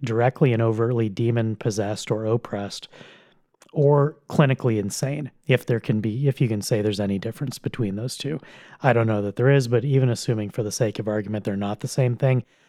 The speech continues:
those are the only categories of people who would ever think, "I'm a dog,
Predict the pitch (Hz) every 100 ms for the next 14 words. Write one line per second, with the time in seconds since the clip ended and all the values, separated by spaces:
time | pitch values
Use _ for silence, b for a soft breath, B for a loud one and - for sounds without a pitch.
0 | b 135 135 165 156 127 117 113 - 107
1 | 104 107 98 98 - 110 120 104 120 113
2 | 113 110 95 110 101 B B - 180 139
3 | 110 110 107 113